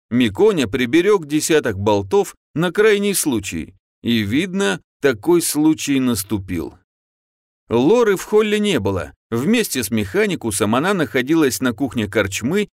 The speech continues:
изобретая какую-то хитрую штуковину. В подробности своей задумки механикус никого не посвятил. Сказал, сюрприз будет.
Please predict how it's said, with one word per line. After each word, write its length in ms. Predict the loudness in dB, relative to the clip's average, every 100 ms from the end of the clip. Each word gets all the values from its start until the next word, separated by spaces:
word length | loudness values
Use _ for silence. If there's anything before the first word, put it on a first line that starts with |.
| _
изобретая 800 | -2 2 0 0 0 0 0 0
какую-то 500 | -4 -4 -4 0 -2
хитрую 560 | -2 -8 -6 -4 -4
штуковину. 760 | -4 -4 -4 2 2 0 -6 -12 _ _ _
В 120 | -12
подробности 720 | 0 2 2 0 0 -4 -2
своей 420 | -4 0 0 2 0
задумки 640 | 0 -2 -2 -4 -2 -4 -4 _
механикус 760 | -2 0 2 0 -2 -8 -6
никого 420 | -4 0 0 2 0
не 120 | 0
посвятил. 680 | -2 -4 -6 -6 -6 -6 -16 _ _
Сказал, 540 | -4 -2 2 4 2
сюрприз 560 | 2 0 2 0 0 -2
будет. 400 | -4 -6 -12